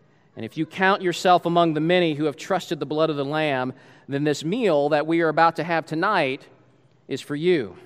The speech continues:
And like the original Passover, this communion meal is a look back and it's a look forward.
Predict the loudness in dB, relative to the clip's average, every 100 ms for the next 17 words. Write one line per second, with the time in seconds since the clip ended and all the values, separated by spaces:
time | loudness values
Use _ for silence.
0 | -20 _ _ _ _ _ _ -2 2 4
1 | 4 4 6 4 2 0 2 2 2 2
2 | 2 4 2 2 0 0 2 4 4 4
3 | 2 2 4 4 2 0 -2 -10 2 4
4 | 6 4 2 0 2 2 2 2 4 2
5 | -4 -20 _ _ _ _ -2 4 6 6
6 | 4 2 2 4 4 4 4 6 6 2
7 | -4